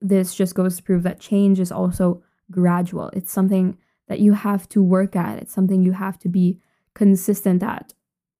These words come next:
You have to be consistent at embracing that change, I mean, and really running with the positive habits that you want to implement throughout that change. Also, embracing change comes with so many benefits.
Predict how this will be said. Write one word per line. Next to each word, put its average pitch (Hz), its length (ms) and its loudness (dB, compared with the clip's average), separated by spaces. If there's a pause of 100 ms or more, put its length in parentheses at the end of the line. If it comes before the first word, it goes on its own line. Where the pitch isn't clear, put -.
You 202 140 0
have 190 220 -4
to 208 100 -4
be 185 260 0
consistent 208 760 0 (100)
at 196 300 -6
embracing 196 520 2
that - 200 -4
change, 180 280 -4
I - 100 -10
mean, 202 260 -8 (420)
and 180 400 2 (220)
really 202 640 2
running 185 560 2
with 175 420 -2
the 185 120 0
positive 175 720 -2 (280)
habits - 480 -6
that 185 380 -2
you 202 100 0
want 180 200 2
to 185 120 -4
implement 185 380 2 (260)
throughout 190 300 0
that 175 220 -6
change. - 420 -10 (580)
Also, 220 460 0 (180)
embracing 226 720 0
change 202 420 0
comes 190 280 2
with 190 200 0
so - 280 -2
many 202 200 6
benefits. 202 760 -4